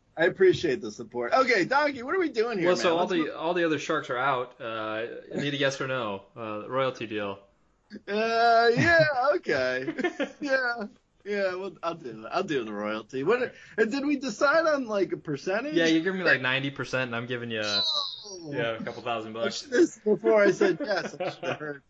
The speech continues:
Speaker 1: the, uh,
Speaker 2: <laughs> Uh, okay, we, we do gotta get through these stories, guys. Uh,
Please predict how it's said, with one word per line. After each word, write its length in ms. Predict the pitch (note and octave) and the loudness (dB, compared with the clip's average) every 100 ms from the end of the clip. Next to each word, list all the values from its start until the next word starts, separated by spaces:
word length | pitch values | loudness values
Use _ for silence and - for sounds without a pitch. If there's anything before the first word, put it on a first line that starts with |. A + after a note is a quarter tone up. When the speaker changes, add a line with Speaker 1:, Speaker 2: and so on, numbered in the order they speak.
| - | -2
Speaker 1:
the, 280 | D3+ G2+ D#2+ _ - - - | 2 2 -2 _ -20 -6 0
uh, 80 | F#3+ E3+ E3 D#3 D3+ | 0 0 -4 -4 -4
Speaker 2:
<laughs> 0 | E3 | 0
Uh, 320 | D3+ D3 D3 | 2 4 4
okay, 160 | E3 B2 | 4 2
we, 160 | D3 F3 | 0 2
we 120 | E3 | 2
do 180 | D#3+ C#3+ | 4 2
gotta 160 | C3+ B2+ | 0 -2
get 100 | B2+ | -4
through 160 | B2+ | -6
these 140 | A2+ G#2+ | -8 -8
stories, 260 | G#2+ G2 | -8 -8
guys. 240 | F#2+ G2 F#2 _ _ - | -8 -10 -10 _ _ -6
Uh, 280 | C3 C3 | -2 -2